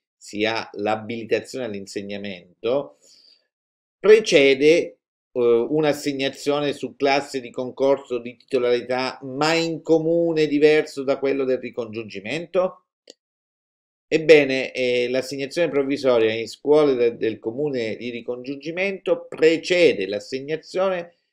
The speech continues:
per scuole di diverso comune, anche rispetto ad altre classi di concorso o posti di grado diversi da quello di appartenenza, ovvero sia di titolarità.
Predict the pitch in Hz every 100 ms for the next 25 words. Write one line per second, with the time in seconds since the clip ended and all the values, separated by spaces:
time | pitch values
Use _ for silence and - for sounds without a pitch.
0 | _ - 127 131 - 175 170 139 104 101
1 | 131 143 147 165 202 160 - - 98 110
2 | 104 104 95 101 151 160 _ _ _ -
3 | 175 165 135 143 - - 190 190 160 156
4 | 190 185 165 160 147 - 139 127 - 131
5 | - 104 104 - 120 - - - 110 110
6 | - 139 139 156 123 107 101 117 - _
7 | _ - 156 135 104 - - 151 160 95
8 | 98 98 110 104 110 110 - 110 - 110
9 | - 107 104 101 107 101 107 120 - 95
10 | 90 - 95 - 92 90 87 92 - -